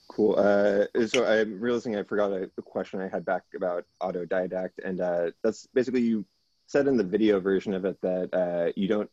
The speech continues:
usually let yourself do this. Like, you don't usually, like, you're usually pretty regulated about what you, uh, allow yourself to release. And I was wondering if you could expand on that and, like, what are your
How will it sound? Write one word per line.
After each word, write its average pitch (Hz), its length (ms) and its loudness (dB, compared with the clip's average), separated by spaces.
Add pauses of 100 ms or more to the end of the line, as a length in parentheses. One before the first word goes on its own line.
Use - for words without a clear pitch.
(100)
usually 104 460 0
let 104 180 2
yourself 98 400 -2
do 101 200 0
this. 95 360 -2
Like, 92 200 -2
you 98 80 -4
don't 95 160 -6
usually, 92 520 0
like, - 160 -2
you're 98 100 4
usually 95 440 2 (380)
pretty 104 260 6
regulated 92 600 4
about 90 220 2
what - 180 -2
you, 87 380 0 (400)
uh, 92 240 2
allow 92 180 4
yourself 95 360 2
to 98 100 -2
release. 95 560 2
And 104 120 0
I 98 60 0
was 98 120 -2
wondering 101 220 0
if - 100 -8
you 92 100 0
could 92 380 -2 (380)
expand 92 400 0
on 92 160 -4
that 90 240 0
and, 95 80 -2
like, 87 160 -4
what 95 140 2
are 92 60 0
your 90 380 0